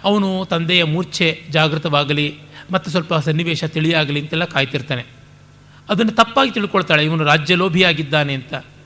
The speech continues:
ಕೈಕೇಯಿ. ಆಗ ರಾಮ ಸ್ಪಷ್ಟವಾಗಿ ಹೇಳ್ತಾನೆ, "ನಾಹಮರ್ಥಪರೋ ದೇವಿ ಲೋಕಮವಸ್ತು ಮುತ್ಸಹೆ ವಿದ್ಧಿ ಮಾಂ ಋಷಿಭಿಸ್ತುಲ್ಯಂ ಕೇವಲಂ ಧರ್ಮಮಾಸ್ಥಿತಂ."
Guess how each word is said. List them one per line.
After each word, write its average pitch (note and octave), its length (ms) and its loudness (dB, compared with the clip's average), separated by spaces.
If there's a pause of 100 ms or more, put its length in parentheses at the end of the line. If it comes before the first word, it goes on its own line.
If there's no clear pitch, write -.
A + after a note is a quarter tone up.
ಕೈಕೇಯಿ. C#3+ 420 0 (360)
ಆಗ F#3 180 4
ರಾಮ E3+ 300 4
ಸ್ಪಷ್ಟವಾಗಿ F3 540 -2
ಹೇಳ್ತಾನೆ, C#3 320 -4 (960)
"ನಾಹಮರ್ಥಪರೋ D#3+ 840 2
ದೇವಿ C#3 380 -2 (420)
ಲೋಕಮವಸ್ತು D#3+ 640 0
ಮುತ್ಸಹೆ D#3 600 0 (380)
ವಿದ್ಧಿ D3+ 220 0
ಮಾಂ D#3+ 260 2
ಋಷಿಭಿಸ್ತುಲ್ಯಂ D3+ 800 -2
ಕೇವಲಂ D#3 460 -2
ಧರ್ಮಮಾಸ್ಥಿತಂ." D3+ 760 -4